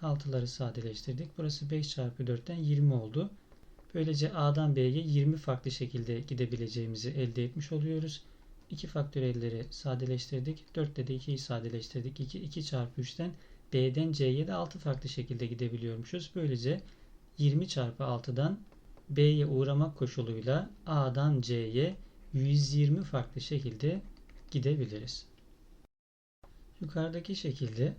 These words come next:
asılı olan özdeş yedi balon vardır. Bir atıcı yedi atış yaparak bu balonları patlatacaktır. Atıcı aynı ipte asılı olan balonlardan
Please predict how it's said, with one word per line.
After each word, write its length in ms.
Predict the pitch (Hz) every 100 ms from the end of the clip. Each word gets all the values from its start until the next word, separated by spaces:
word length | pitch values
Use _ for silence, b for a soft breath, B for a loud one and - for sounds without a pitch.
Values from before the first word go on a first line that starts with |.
| 165
asılı 360 | 147 175 156
olan 360 | 160 131 127 147
özdeş 460 | 151 135 131 147 -
yedi 340 | 131 143 170
balon 380 | 139 117 170 151
vardır. 480 | 135 113 110 185 - B B B B B B
Bir 140 | 196
atıcı 380 | 196 151 143 117
yedi 440 | 175 160 139 143 170
atış 340 | 151 147 -
yaparak 440 | 151 143 131 165
bu 120 | 185 151
balonları 520 | 123 120 117 123 190
patlatacaktır. 920 | 156 147 151 147 127 123 - 151 143 B B B B B B 185
Atıcı 440 | 151 185 170 220
aynı 280 | 185 180 160
ipte 280 | 139 - 151
asılı 320 | 139 - 151
olan 300 | 139 120 120
balonlardan 680 | 131 131 123 113 110 156 190